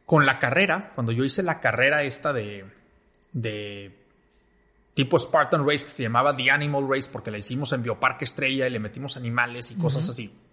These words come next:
Speaker 1: Hice la primera carrera, nos fue muy bien, fue mucha gente. Fue cuatro veces más gente que la carrera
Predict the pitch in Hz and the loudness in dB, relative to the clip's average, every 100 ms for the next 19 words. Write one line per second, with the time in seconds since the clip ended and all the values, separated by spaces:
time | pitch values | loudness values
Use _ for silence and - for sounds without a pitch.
0 | _ _ _ _ _ _ _ _ - - | _ _ _ _ _ _ _ _ -20 -20
1 | - _ 175 226 220 196 180 180 185 175 | -20 _ 2 6 6 4 2 2 2 2
2 | 165 160 127 - 160 185 175 147 151 147 | 0 0 0 2 2 2 2 0 0 -2
3 | 151 180 180 196 139 117 131 - _ _ | 0 0 0 -2 -2 -4 -6 -16 _ _
4 | - 160 - 208 208 220 196 208 185 180 | -2 0 2 2 4 2 2 -2 -2 -2
5 | 170 - - 147 143 - 170 175 - _ | -2 -6 -4 -2 -2 -4 -6 -6 -14 _
6 | _ _ _ 131 120 117 131 120 139 151 | _ _ _ 0 4 4 2 2 2 0
7 | - | -6